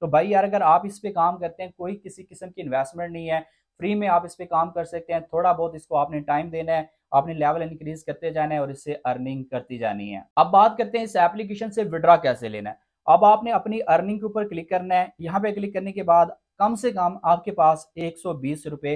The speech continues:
होने चाहिए। जब आपके पास, यहाँ पर देखिए मेरे पास छत्तीस रुपए हैं, जब आपके पास एक सौ बीस रुपए हो जाते हैं, यहाँ पे आपने अपना अमाउंट जो है सिलेक्ट करना है। मैक्सिमम आप चौबीस सौ रुपए का विड्रॉ ले सकते हैं। जैसा कि मैंने अपना विड्रॉ आपको दिखाया था, चौबीस सौ रुपए का लेटेस्ट विड्रॉ था जो मैंने पिछली वीडियो में लिया था, ठीक है।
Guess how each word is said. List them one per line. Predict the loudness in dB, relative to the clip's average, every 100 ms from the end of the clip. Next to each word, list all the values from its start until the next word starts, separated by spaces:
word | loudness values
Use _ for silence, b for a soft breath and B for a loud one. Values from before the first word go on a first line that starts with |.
| -4
होने | -4 -4 -6
चाहिए। | -8 -6 -8 -12 b b
जब | 4 6
आपके | 6 4 -2
पास, | 0 0 -4
यहाँ | -6
पर | -6
देखिए | -8 -8
मेरे | -4 -2
पास | 0 0 -2
छत्तीस | -10 -10 -16
रुपए | -10 -8
हैं, | -2
जब | 2 2
आपके | 2 0
पास | -2 -2
एक | -6 -12
सौ | -10
बीस | -8 -10
रुपए | -10 -6
हो | -4 0
जाते | 0 0 -6
हैं, |
यहाँ | -6 -4 -4
पे | -4 -2
आपने | -2 -2 -8 -10 -14
अपना | -6 -4
अमाउंट | -2 -4 -6
जो | -6
है | -6
सिलेक्ट | -6 -10 -8
करना | -6 -6
है। | -8 _ _
मैक्सिमम | 0 0 0 -6 -2
आप | -2 -2
चौबीस | -6 -6
सौ | -8
रुपए | -6
का | -4
विड्रॉ | -4 0 0
ले | 0 -4
सकते | -12 -10
हैं। | -6
जैसा | -6 -6
कि | -8
मैंने | -4
अपना | -4 0 -2 -2 b b -10
विड्रॉ | 0 2
आपको | 2 0
दिखाया | -6 0 0
था, | 0 -4
चौबीस | -6 -8 -8
सौ | -10
रुपए | -10 -4
का | -4
लेटेस्ट | -2 -10 -12 -20 -12
विड्रॉ | -8 -2 -2
था | -2
जो | -6
मैंने | -6 -4 -4
पिछली | -6 -12 -8
वीडियो | -6 -6 -6
में | -6
लिया | -6 -6
था, | -4 -6
ठीक | -6 0
है। | 2